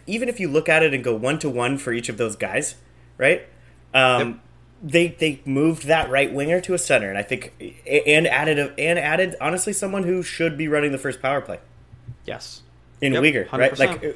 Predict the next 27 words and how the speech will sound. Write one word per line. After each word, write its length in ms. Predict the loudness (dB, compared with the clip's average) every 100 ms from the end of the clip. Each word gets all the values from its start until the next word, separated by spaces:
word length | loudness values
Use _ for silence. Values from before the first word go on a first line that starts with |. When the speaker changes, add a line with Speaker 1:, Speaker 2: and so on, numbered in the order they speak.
| -4
Speaker 1:
like, 180 | -2 0
it's 240 | -2 -4
just, 300 | -4 -6 -8
yeah, 280 | -10 -4 0
I 60 | -2
th-, 180 | -4 -8
this 180 | -6 -6
team 260 | -4 -4
is, 260 | -4 -4 -6
this 120 | -8
team 160 | -8 -10
is 80 | -10
pretty 200 | -10 -8
good, 220 | -4 -6
dude. 180 | -6 -12 -10 -14 -14 -18 -18 -14 -12 -10 -10
Speaker 2:
Yeah, 140 | -8 -10 -6
I'm, 280 | -6 -2 -2
uh, 240 | 0 -2 -4
that's, 260 | -10 -10 -10
that's 160 | -12
pretty 180 | -8 -8
good. 80 | -2
Not 180 | 0 0
to 80 | 0
get 320 | -2 -4 -4
too 140 | -2
s-, 140 | -4